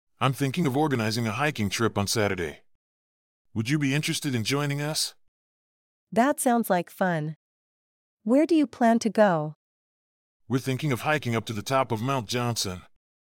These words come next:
Speaker 1: It's about a six-hour hike, round trip.
Speaker 2: Hmm, that sounds a bit challenging.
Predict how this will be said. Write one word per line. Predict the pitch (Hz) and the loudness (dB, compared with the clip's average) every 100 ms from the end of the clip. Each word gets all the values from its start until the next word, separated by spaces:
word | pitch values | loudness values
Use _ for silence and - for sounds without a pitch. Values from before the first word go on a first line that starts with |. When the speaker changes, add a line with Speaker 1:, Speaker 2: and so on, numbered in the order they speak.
| _ _ _ _ - | _ _ _ _ -12
Speaker 1:
It's | 139 | -4
about | 156 175 143 | 0 2 2
a | |
six-hour | - 190 - 165 135 113 | 2 0 2 2 4 2
hike, | 135 110 - - - | 0 -2 -4 -20 -14
round | 101 131 135 127 | -6 -4 -4 -2
trip. | 135 110 - _ _ _ _ _ _ _ _ _ - | 0 0 -4 _ _ _ _ _ _ _ _ _ -2
Speaker 2:
Hmm, | 226 165 160 160 - | 0 0 -4 -8 -4
that | 254 285 | -2 0
sounds | - 269 247 | 2 2 2
a | 180 | 0
bit | 185 208 | 0 0
challenging. | - 226 233 160 160 147 147 | 0 0 0 -2 -4 -6 -8